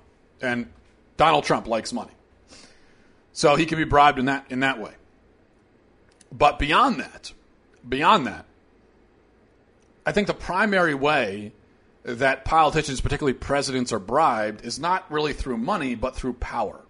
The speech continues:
They know if they make this deal under the table, if they tell this lie, you know, if they, if they do a deal with this devil, if they hop into bed with this guy over here,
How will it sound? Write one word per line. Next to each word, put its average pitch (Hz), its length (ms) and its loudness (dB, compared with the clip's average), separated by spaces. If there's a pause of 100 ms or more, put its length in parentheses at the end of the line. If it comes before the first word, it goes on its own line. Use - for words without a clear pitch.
(1300)
They 147 140 2
know 160 160 8
if 139 100 2
they 151 140 4
make 139 240 0
this 139 220 -4
deal 147 260 -2
under 139 160 -2
the 131 100 0
table, 131 360 -2
if 110 100 -8
they 131 140 0
tell 117 260 -2
this 143 260 0
lie, 131 440 4
you 123 200 -4
know, 104 140 -2
if 101 120 -8
they, 131 200 -2
if 120 220 -8
they 135 160 -2
do 127 180 -2
a - 40 0
deal 123 240 0
with 113 140 -2
this 147 160 -2
devil, 127 440 2 (220)
if - 80 -14
they 135 120 0
hop 139 240 2
into 123 180 -2
bed 127 260 -2
with 113 140 -8
this 147 140 -6
guy 135 180 0
over 123 120 -2
here, 165 260 -2